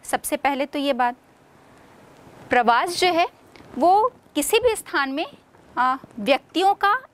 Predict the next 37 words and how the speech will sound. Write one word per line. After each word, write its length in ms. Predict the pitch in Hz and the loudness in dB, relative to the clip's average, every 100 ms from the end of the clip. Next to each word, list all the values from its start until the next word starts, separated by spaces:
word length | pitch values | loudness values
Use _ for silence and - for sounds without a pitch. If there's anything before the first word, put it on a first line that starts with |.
| _ - | _ -6
एक 180 | 359 - | -6 -4
स्थान 380 | 392 - 359 339 | -6 -4 -4 -2
से 180 | - - 240 | -6 -10 -8
दूसरे 520 | 226 277 - 415 403 | -8 -8 -4 -4 -4
स्थान 340 | - 285 277 | -2 -4 -4
की 180 | 285 277 | -6 -4
ओर 140 | 269 | -4
जाना 400 | 240 262 208 247 - _ - - - _ _ | -2 -4 -2 -6 -8 _ -20 -20 -20 _ _
प्रवास 540 | 247 240 247 392 - - _ _ - - | 0 2 0 -2 -8 -16 _ _ -16 -4
या 180 | 330 381 | 0 2
माइग्रेशन 640 | 339 262 226 262 - 254 | 0 -2 -4 -6 -6 -10
कहलाता 500 | 233 214 185 180 185 | -10 -10 -10 -12 -16
है। 120 | 175 220 - _ _ _ _ _ - - - - - - - - - - - - - - | -18 -20 -20 _ _ _ _ _ -20 -20 -16 -16 -16 -20 -20 -20 -20 -20 -20 -20 -20 -6
अब 100 | 285 - - - | -6 -6 -20 -2
इससे 260 | 330 - 403 | 0 2 2
संबंधित 520 | 415 381 370 381 349 | 2 2 4 2 2
ये 100 | 349 | 2
बात 300 | 277 254 - | 4 0 0
है 100 | 330 | -4
कि 160 | - 320 | -2 -4
प्रवास 520 | - 262 247 269 - | 0 2 2 0 -2
तो 120 | 359 | -2
हो 180 | 311 320 | 2 2
रहा 160 | 311 285 | 2 -2
है, 260 | 285 311 | -2 -6
लोग 340 | 262 262 285 - | -2 0 -2 -2
एक 240 | 277 311 | -4 -2
स्थान 320 | 311 - 285 285 | -6 -4 -4 -4
से 140 | 320 | -6
दूसरे 420 | 240 247 - 311 | -6 -6 -4 -6
स्थान 320 | - - 285 | -4 -4 -4
की 140 | 285 294 | -4 -4
ओर 160 | 285 | -4
तो 160 | 277 349 | -4 -4
जा 240 | 294 311 | 0 0
रहे 160 | 233 208 | -2 -8
हैं। 200 | 196 | -14